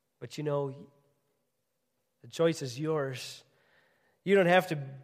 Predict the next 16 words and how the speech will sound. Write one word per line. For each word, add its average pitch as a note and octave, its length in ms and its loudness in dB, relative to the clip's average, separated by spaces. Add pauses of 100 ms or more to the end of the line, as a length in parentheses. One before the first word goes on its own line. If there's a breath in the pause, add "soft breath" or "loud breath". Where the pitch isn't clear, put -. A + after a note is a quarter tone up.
(220)
be F#3+ 280 4
like C#3+ 340 -4 (1160)
Jesus' D3 480 -8
buddies C#3 720 -8 (240)
from C3+ 160 -10
Nazareth. C#3 480 -10 (1500)
You C3 100 -14
can C#3+ 160 -12
choose D3 360 -8
to C#3+ 100 -16
believe. C3 400 -12 (2250)
One C#3+ 100 -4
of C#3+ 40 -2
the C3+ 60 0
great D3+ 320 2
things C#3+ 480 -2